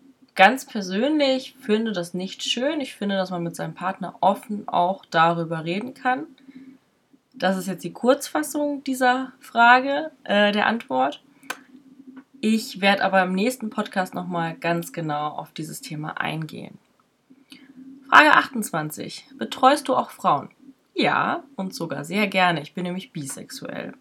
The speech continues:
Und meine ersten Erfahrungen habe ich mit meiner damaligen Freundin gemacht. Frage neunundzwanzig. Wie erkenne ich eine Fake-Domina?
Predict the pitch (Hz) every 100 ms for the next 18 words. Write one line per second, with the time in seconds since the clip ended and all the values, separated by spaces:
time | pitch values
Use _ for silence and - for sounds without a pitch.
0 | - - - - - - _ 175 175 -
1 | 190 208 208 208 202 202 202 190 175 -
2 | 175 170 151 151 156 156 160 165 190 220
3 | - 254 170 143 - - - - _ -
4 | _ - - _ _ _ _ _ _ -
5 | 247 262 262 196 156 - 151 - - -
6 | - 196 277 285 - 220 220 208 190 -
7 | 165 180 - 185 175 - 151 143 143 139
8 | - -